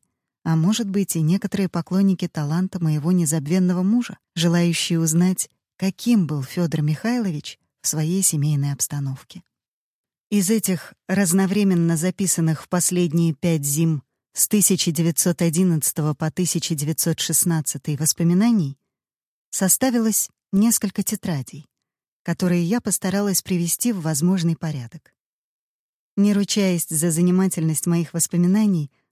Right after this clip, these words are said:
могу поручиться за их достоверность и полное беспристрастие в обрисовке поступков некоторых лиц.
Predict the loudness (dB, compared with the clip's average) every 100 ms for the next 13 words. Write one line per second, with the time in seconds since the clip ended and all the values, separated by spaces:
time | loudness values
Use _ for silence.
0 | -2 0 0 0 0 0 -2 -2 0 2
1 | 0 0 0 0 0 0 -2 -4 -6 -12
2 | _ _ _ -4 0 2 4 2 2 0
3 | -2 -2 -2 -4 -4 -6 -6 -4 -2 -2
4 | -2 -2 -6 -6 -4 -4 -4 -6 -6 -2
5 | -2 -2 -6 -8 -8 -12 -12 -16